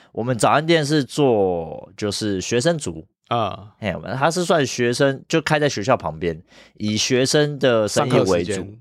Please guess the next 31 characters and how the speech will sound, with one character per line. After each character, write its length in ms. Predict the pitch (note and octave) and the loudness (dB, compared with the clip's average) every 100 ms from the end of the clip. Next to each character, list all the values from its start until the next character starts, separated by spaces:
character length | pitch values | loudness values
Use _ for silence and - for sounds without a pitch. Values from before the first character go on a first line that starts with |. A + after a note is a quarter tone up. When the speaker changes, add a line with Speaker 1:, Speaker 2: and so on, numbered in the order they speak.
| _ | _
Speaker 1:
对， 120 | G2 | -2
Speaker 2:
上 60 | B2 | 0
课 80 | B2 | 2
时 0 | |
间。 0 | |
Speaker 1:
所 100 | F3 | 4
以， 280 | C#3+ F#2+ G2+ - _ _ - | 2 -2 -10 -20 _ _ -2
哎， 140 | G#2 | 0
六 220 | A#2+ G3 | 2 4
点 160 | C#3+ G2 | 4 2
半 140 | A#2+ | 0
开 220 | A2 G#2+ A2 | 0 0 -2
始 180 | - | -4
到 320 | E2 A#2 A2 F#2 | 0 2 2 2
八 240 | A#2 A2+ | 0 0
点 240 | G2+ F2+ - _ | 0 -4 -8 _
这 140 | B2+ | -8
之 200 | A#2+ A2 | -6 -8
间 160 | G2 G#2+ | -6 -6
是 120 | G2 | -6
最 360 | F#2+ - E3+ F2+ | -10 -2 0 0
忙 140 | - - _ | -4 -18 _
的。 80 | - | -2
Speaker 2:
嗯。 380 | D#3 C3+ G2+ F#2+ _ | 0 -2 -6 -16 _
Speaker 1:
哎， 380 | F#2+ F2+ E2+ E2 | -10 -10 -10 -14
最 260 | - G#3+ E3+ | -4 0 2
多 300 | D#3+ D#3+ D3 | 4 6 6
人 100 | G#2 | 2
的 140 | G2 | -2
时 240 | F#2+ F2+ E2+ | -2 -6 -2
候。 240 | G2+ | -2